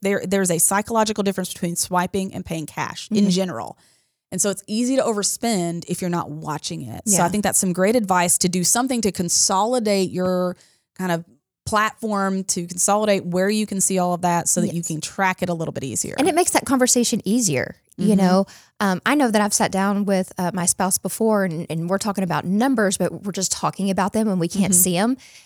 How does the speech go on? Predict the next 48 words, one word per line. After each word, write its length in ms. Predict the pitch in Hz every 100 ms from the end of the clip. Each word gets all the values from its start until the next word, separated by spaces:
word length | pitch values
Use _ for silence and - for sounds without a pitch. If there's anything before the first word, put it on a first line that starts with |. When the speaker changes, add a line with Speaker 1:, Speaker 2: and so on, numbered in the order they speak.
| -
Speaker 2:
And 200 | 196 190
so 300 | 220 202 175
s-, 180 | - -
stuff 300 | - - -
gets 220 | - -
lost 240 | 208 196 202
in 80 |
translation 640 | 185 185 180 170 185 - -
that 180 | - -
way. 280 | - - 147
Speaker 1:
Mm-hmm. 300 | 185 180 180
Speaker 2:
And 180 | 190 202
so 240 | - 175
having 640 | 180 - 190 208 220 220 226 -
it 260 | 175 - -
in 380 | - 175 165 185 -
one 300 | 208 214 226
area 340 | 202 190 214
where 180 | 190 190
we 120 | 190
can 140 | - 185
see 260 | - 202 190
it, 100 | 196 _ _
pull 180 | - 240
it 80 | 226
up, 180 | 196 -
and 160 | 185 190
then 80 | 185
we 60 |
get 120 | 175
to 60 | 170
talk 220 | - 151
about 200 | 175 -
it. 60 | -
We 80 | 185
go 100 | 165
straight 320 | - 175 170
into 240 | 165 -
it 180 | 175 147
and 200 | - 175
you 60 | 170
can 140 | 185
see 120 | 180 175
the 100 | 175
hard 180 | 175
numbers 340 | 170 151 - -
right 160 | -
there. 240 | - -